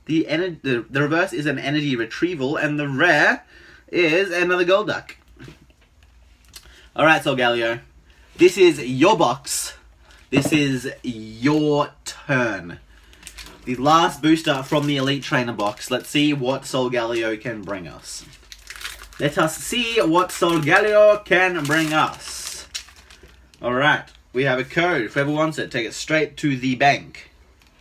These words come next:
Put it over there. One, two, three, four, one, two. First up, we have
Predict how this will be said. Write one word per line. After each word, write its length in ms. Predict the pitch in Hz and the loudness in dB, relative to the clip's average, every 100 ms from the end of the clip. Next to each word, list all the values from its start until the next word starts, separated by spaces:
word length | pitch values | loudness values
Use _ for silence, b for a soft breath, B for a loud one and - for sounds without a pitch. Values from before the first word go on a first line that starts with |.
| _ _ - - - - B B B | _ _ -20 -20 -20 -20 B B B
Put 160 | - 135 | -18 -14
it 40 | 107 | -10
over 80 | |
there. 200 | 113 123 - | -6 -6 -6
One, 420 | 120 160 208 220 | -4 -2 -2 -8
two, 440 | - - 165 160 | -8 -2 0 0
three, 480 | 156 - 131 143 147 | -4 -10 -8 -6 -6
four, 600 | 143 - 120 104 139 - | -10 -10 -8 -6 -6 -6
one, 500 | 113 120 143 143 139 | -10 -4 -4 -4 -6
two. 360 | 135 - 139 - - _ _ _ - _ _ _ B B B B B B B B B B B | -8 -6 -6 -8 -14 _ _ _ -20 _ _ _ B B B B B B B B B B B
First 320 | - 131 135 139 | -2 -2 0 -2
up, 160 | 123 | -2
we 160 | 131 127 | -2 0
have 540 | 143 117 80 76 - | 2 0 -2 -14 -20